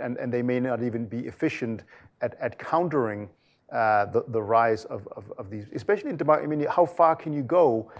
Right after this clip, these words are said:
in democracies in, if you want to counter, especially in the digital age, how much censorship would it take to really, uh, y-, y-, you know, suppress anti-democratic voices, uh,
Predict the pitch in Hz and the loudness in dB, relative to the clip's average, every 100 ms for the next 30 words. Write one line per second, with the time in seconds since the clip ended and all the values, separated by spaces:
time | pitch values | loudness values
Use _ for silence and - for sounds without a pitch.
0 | - 151 131 127 139 120 131 - 123 117 | -10 -4 0 2 2 0 -6 -4 -4 -4
1 | - 135 127 135 120 135 123 123 - 123 | -6 -8 -8 -6 -4 -4 -4 -6 -4 -2
2 | 117 117 110 196 185 208 120 - 151 147 | 0 -2 0 0 0 0 0 0 -2 -2
3 | 123 123 113 - - - - 185 175 175 | 0 2 0 -4 -20 2 4 8 6 4
4 | - 160 147 160 147 127 131 127 120 - | -2 0 0 -2 0 0 0 0 -2 -2
5 | 165 123 104 _ _ _ - _ - 143 | 0 0 -4 _ _ _ -20 _ -4 0
6 | 127 160 160 147 131 - - _ _ _ | 6 8 10 8 4 0 -14 _ _ _
7 | - 139 127 127 131 - 160 147 143 139 | -4 2 6 6 4 0 -6 -6 -4 -4
8 | 139 143 131 123 120 - 143 - - 160 | -4 -2 0 2 0 -2 -6 -4 4 4
9 | 131 - - _ _ _ _ _ _ - | 4 -2 -20 _ _ _ _ _ _ -2
10 | 147 151 135 131 - 131 120 117 127 123 | -2 -2 0 -2 0 0 0 2 2 2
11 | 117 110 - - | -4 -6 -10 -8